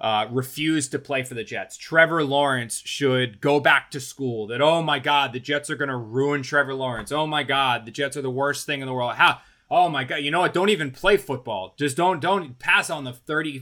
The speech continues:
thirty-five million dollar guaranteed contract.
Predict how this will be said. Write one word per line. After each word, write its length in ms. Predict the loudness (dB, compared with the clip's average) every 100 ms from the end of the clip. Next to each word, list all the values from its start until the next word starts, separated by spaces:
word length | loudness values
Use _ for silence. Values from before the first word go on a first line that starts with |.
| -10 -10 -4
thirty-five 460 | -2 0 0 0
million 240 | -2 -8 -4
dollar 180 | -4 -2
guaranteed 480 | -4 -6 -8 -10
contract. 460 | -8 -8 -6 -8 -8